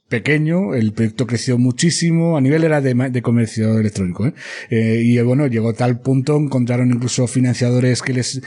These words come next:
dijeron, "Joder, tenéis que vender esto". Ahora entiendo además cuando me has dicho tú que es más fácil, a lo mejor en Italia, en otros países europeos, decían, "Es que hay que entrar ahí porque dice que hay un mercado muy bueno, con una competencia a nivel de seo no muy grande, pero sí que había un buen mercado de co-, de, para sus productos". Es decir,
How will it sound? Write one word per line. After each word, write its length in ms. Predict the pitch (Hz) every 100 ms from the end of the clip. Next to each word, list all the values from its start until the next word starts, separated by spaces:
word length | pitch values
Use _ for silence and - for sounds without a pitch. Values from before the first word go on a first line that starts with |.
| - -
dijeron, 220 | 131 127
"Joder, 180 | 139 135
tenéis 220 | 131 123
que 100 | 139
vender 280 | 139 143 143
esto". 260 | 151 147 - 139
Ahora 180 | 139 170
entiendo 280 | 156 165
además 180 | 160 160
cuando 160 | 156 151
me 80 | 151
has 80 |
dicho 100 | 143
tú 100 | 151
que 60 | 147
es 60 | 143
más 160 | 139
fácil, 220 | 151 143
a 20 | 143
lo 80 |
mejor 240 | 135 139 139 - -
en 140 | 123
Italia, 500 | 120 143 156 143 139
en 80 | 139
otros 200 | 139 135
países 520 | 139 139 135 143 135 - -
europeos, 600 | 131 131 131 139 139 131
decían, 340 | 143 120 143 135
"Es 80 | 135
que 80 |
hay 60 | 139
que 80 | 151
entrar 400 | 147 139 143 143
ahí 160 | 151
porque 200 | 165 160
dice 140 | 139 123
que 100 | 123
hay 140 | 123
un 80 | 135
mercado 380 | 143 135 139 135
muy 120 | 135
bueno, 400 | 139 151 160 170
con 200 | 135 127
una 200 | 143 139
competencia 520 | 147 139 135 143 143
a 40 | 135
nivel 220 | 135 131
de 100 | 131
seo 200 | 147 135
no 100 | 135
muy 160 | 131
grande, 380 | 135 147 151 180 - - - -
pero 200 | 120 117
sí 160 | -
que 100 | 120
había 240 | 131 131 131
un 160 | 135
buen 160 | 131 135
mercado 420 | 135 123 131 135
de 140 | 135 127
co-, 180 | 123
de, 200 | 120 117 113
para 200 | 113 107
sus 140 | 110
productos". 520 | - 113 170 - 98 - - - -
Es 80 | -
decir, 100 | 135